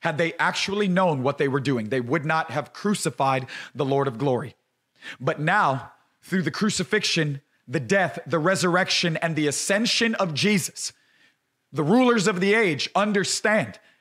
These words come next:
that they are working on a specific timetable. Because when the King returns, he will eternally judge them. He will eternally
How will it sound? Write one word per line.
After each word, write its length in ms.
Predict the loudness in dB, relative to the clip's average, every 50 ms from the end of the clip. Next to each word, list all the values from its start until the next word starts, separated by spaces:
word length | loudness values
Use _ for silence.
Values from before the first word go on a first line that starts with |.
| _ _ -4
that 300 | -2 -2 0 -2 -2 -2
they 300 | 0 2 2 2 0 2
are 260 | 2 2 2 2 2
working 580 | 0 0 2 2 2 0 -2 -2 -2 -2 -2 -2 0
on 300 | 2 2 2 2 0 0 -2
a 100 | -2 -2
specific 760 | -2 -4 -6 -6 -6 -6 -4 -4 -4 -2 -2 -4 -4 -6 -8
timetable. 680 | -4 -2 -2 0 0 -2 -2 -2 -4 -4 -4 -6 -12 -18 _ _ _ _ _ _ _ _ _ _ _ _ _ _ _ _ _ _ _ _ _ _ _ _ _ _ _ _ _ _ _ _
Because 300 | -14 -10 -6 -6 -6 -4
when 180 | -2 -2 0 0
the 60 | -2
King 260 | -2 -4 -6 -4 -4
returns, 600 | -4 -4 -4 -2 -4 -4 -4 -6 -10 -12 -14 -16 -16 _ _ _ _ _ _ _ _
he 160 | -8 -6 -4
will 160 | -2 -2 -2
eternally 440 | -4 -6 -6 -6 -6 -4 -4 -4 -4
judge 340 | -4 -4 -4 -4 -4 -8 -12
them. 180 | -14 -16 -18 _ _ _ _ _ _ _ _ _ _ _ _ _ _ _ _ _ _ _ _ _
He 160 | _ -4 -4 -2
will 200 | -2 -2 -4 -4
eternally 640 | -6 -8 -8 -6 -4 -4 -2 -2 -2 -2 -4 -6 -8